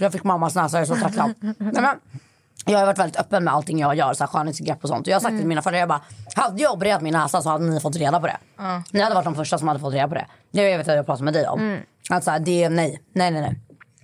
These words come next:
Speaker 1: Nej, det har jag inte. Och, eh, jag, jag gillar min näsa väldigt mycket, så jag kommer aldrig göra den heller.
Speaker 3: Den är väldigt fin.
Speaker 1: Tack.
Speaker 3: Jasse,
Speaker 1: Ja.
Speaker 3: dejtar du någon? Och om jag,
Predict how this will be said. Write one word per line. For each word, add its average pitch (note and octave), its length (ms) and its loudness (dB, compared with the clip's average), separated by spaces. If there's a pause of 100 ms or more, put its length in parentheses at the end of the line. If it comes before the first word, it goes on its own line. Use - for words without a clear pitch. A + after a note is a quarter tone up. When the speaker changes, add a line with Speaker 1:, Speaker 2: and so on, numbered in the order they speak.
(880)
Speaker 1:
Nej, G#3+ 300 0
det A3+ 100 0
har G3 160 2
jag F#3 100 2
inte. D#3+ 240 -2 (600)
Och, - 340 -2
eh, D#3 360 2 (260)
jag, F3 320 2
jag F3+ 140 4
gillar F#3+ 220 2
min F3 100 2
näsa D#3 220 0
väldigt D3 160 0
mycket, D3 220 0
så D#3 60 0
jag D#3+ 60 0
kommer D#3+ 160 2
aldrig D#3 200 0
göra D3+ 120 -4
den B2+ 160 -4
heller. B2+ 260 -4 (460)
Speaker 3:
Den G3+ 140 -10
är G#3 60 -8
väldigt G#3+ 280 -4
fin. G3+ 320 -12 (140)
Speaker 1:
Tack. - 380 -6 (140)
Speaker 3:
Jasse, A#3 440 -2 (200)
Speaker 1:
Ja. F3+ 400 0
Speaker 3:
dejtar B3+ 420 -2
du C#4 80 -2
någon? C4+ 320 -2
Och - 300 -8
om A3+ 140 -6
jag, A#3 380 -2